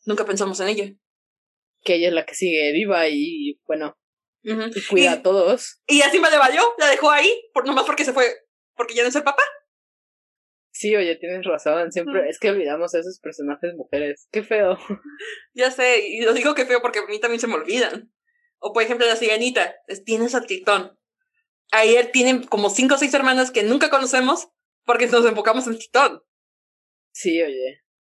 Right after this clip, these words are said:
Speaker 2: qué triste.
Speaker 1: Exacto, y es como de, están haciendo en los medios a esas figuras paternas súper positivas. No digo que haya hombres que no cumplan con este rol.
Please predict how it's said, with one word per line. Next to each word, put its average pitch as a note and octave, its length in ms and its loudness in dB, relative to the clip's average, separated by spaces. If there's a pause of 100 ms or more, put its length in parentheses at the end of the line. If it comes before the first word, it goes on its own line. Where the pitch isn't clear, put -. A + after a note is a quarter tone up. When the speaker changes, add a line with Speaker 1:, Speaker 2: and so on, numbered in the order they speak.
(160)
Speaker 2:
qué - 80 -4
triste. F3 520 -4 (440)
Speaker 1:
Exacto, C4+ 420 -4
y A#3 140 0
es A3+ 100 0
como C4+ 260 -6
de, A3+ 480 -2 (400)
están A#3 280 -4
haciendo C4+ 480 0
en A#3+ 80 2
los G#3+ 140 -2
medios A#3+ 260 -2
a A#3 40 0
esas B3 200 -10
figuras A3 240 0
paternas A3 500 -2
súper C4 300 -4
positivas. A3+ 600 0
No B3 200 2
digo D4 180 2
que B3 140 2
haya A#3 420 4
hombres A3+ 300 -2
que G#3 100 -4
no G#3 220 0
cumplan A3 260 -2
con G3+ 140 -2
este G3+ 180 -4
rol. F#3+ 220 -2